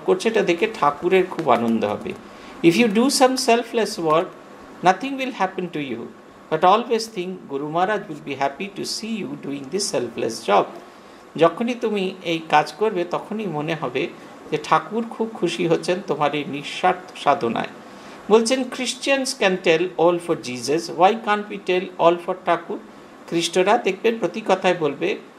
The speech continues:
"যা করছি সব যীশু খ্রিস্টের জন্য, তাহলে কেন আমরা করছি না তার উদ্দেশ্যে, তার প্রীতি উৎপাদন করার জন্য?" এই যে যোগী হওয়াটা, এই আমি কাজ করছি কিন্তু আমার মনের একটা অংশ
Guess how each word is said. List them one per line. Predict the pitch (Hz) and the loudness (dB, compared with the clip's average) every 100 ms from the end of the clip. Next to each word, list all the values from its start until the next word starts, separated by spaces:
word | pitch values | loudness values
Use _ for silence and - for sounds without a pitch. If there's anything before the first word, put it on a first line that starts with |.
| - | -8
"যা | 139 180 196 | 4 4 4
করছি | 220 214 254 | -4 -6 -10
সব | - 233 196 | -6 -4 -4
যীশু | 160 151 | -10 -12
খ্রিস্টের | - 127 - 117 | -12 -14 -10 -8
জন্য, | 117 110 104 101 - - - - | -4 -4 -6 -12 -16 -20 -20 -12
তাহলে | - 139 165 | -4 0 0
কেন | 170 170 190 | 0 0 0
আমরা | 208 185 196 214 226 | -2 -2 0 0 0
করছি | 165 165 - 175 | -4 -4 -6 -4
না | 190 - - - | -4 -6 -12 2
তার | 147 151 | 6 6
উদ্দেশ্যে, | 165 - 170 165 190 220 - - - - | 4 2 0 0 -6 -8 -12 -20 -6 6
তার | 175 214 | 8 8
প্রীতি | 233 226 220 220 | 4 -8 -10 -10
উৎপাদন | 208 - 190 180 185 | -10 0 2 2 0
করার | 185 175 170 | -2 -2 -2
জন্য?" | 175 170 190 226 - - - - | -6 -8 -10 -14 -20 -20 -6 2
এই | 196 | 2
যে | 196 | 2
যোগী | 180 156 170 175 233 | 0 2 2 2 -4
হওয়াটা, | 226 208 208 208 | 0 2 2 2
এই | 196 151 151 - - - - | 0 0 -4 -12 -20 -20 -6
আমি | 170 220 | -2 -2
কাজ | 214 165 208 - | 4 6 4 2
করছি | 240 233 226 | 0 0 -2
কিন্তু | 196 190 | -4 -2
আমার | 190 190 | 0 -2
মনের | 160 160 175 196 | -2 -2 -2 0
একটা | 175 165 - | -2 -2 0
অংশ | 156 151 - | 0 0 -6